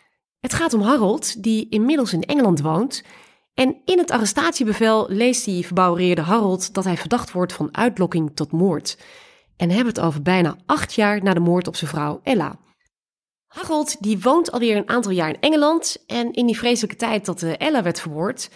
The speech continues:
speelde bij hem nog totaal iets anders. In negenentachtig raakte hij in conflict met het Holy Ziekenhuis, waar hij dus als orthopedisch chirurg, eh, zijn eigen praktijk had.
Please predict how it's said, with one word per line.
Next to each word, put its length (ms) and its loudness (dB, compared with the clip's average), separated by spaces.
speelde 360 0
bij 100 2
hem 380 2
nog 260 0
totaal 380 -4
iets 140 -4
anders. 560 0
In 140 4
negenentachtig 880 2
raakte 420 0
hij 100 2
in 100 2
conflict 480 -4
met 140 2
het 120 -4
Holy 320 2
Ziekenhuis, 480 0
waar 160 -2
hij 180 -2
dus 220 -6
als 220 -6
orthopedisch 560 -2
chirurg, 420 2
eh, 120 0
zijn 220 -2
eigen 180 0
praktijk 420 -2
had. 320 -6